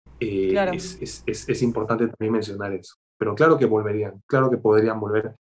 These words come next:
Speaker 1: siempre y
Speaker 2: Fue
Speaker 1: cuando
Speaker 2: una
Speaker 1: sea
Speaker 2: segunda vez,
Speaker 1: el
Speaker 2: de
Speaker 1: hecho que se
Speaker 2: repente
Speaker 1: investigue y tomar conocimiento.
Speaker 2: De repente con un allanamiento, quizás, ¿no? Eso es lo que estaría, de repente, queriendo evitar el abogado,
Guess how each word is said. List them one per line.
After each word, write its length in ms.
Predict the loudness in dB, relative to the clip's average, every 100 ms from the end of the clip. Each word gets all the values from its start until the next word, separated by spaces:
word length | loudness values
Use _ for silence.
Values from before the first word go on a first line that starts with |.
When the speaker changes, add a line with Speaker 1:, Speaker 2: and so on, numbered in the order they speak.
| -6
Speaker 1:
siempre 260 | 0 2
y 20 | 4
Speaker 2:
Fue 80 |
Speaker 1:
cuando 160 | 4 4
Speaker 2:
una 80 | 4
Speaker 1:
sea 120 | 4
Speaker 2:
segunda 300 | 4 4 4
vez, 220 | 2 0
Speaker 1:
el 80 | 0
Speaker 2:
de 60 | 2
Speaker 1:
hecho 80 | 2
que 20 |
se 60 |
Speaker 2:
repente 440 | 2 2 2 2 2
Speaker 1:
investigue 360 | 0 -4 -10
y 160 | -12 -14 -18 -4
tomar 360 | 0 2 2 -2 -6 -14 -18 -20 -8
conocimiento. 520 | -2 0 -2 -4 -6 -10 -16 -20 -20 -20 -20 -20 -10
Speaker 2:
De 100 | -2
repente 380 | 0 0 0 2
con 140 | 4 4
un 100 | 4
allanamiento, 720 | 4 2 0 0 0 -2 -6
quizás, 340 | -6 -4 -4
¿no? 180 | -2 -2
Eso 140 | 0 0
es 40 |
lo 80 | 0
que 100 | -2
estaría, 640 | -2 0 2 0 0 -4 -8
de 480 | -12 -12 -10 -6
repente, 560 | -4 -4 -4 -4 -6 -10 -2
queriendo 480 | 0 2 2 2
evitar 520 | 0 0 4 6 4 0
el 80 |
abogado, 540 | 0 2 6 6 4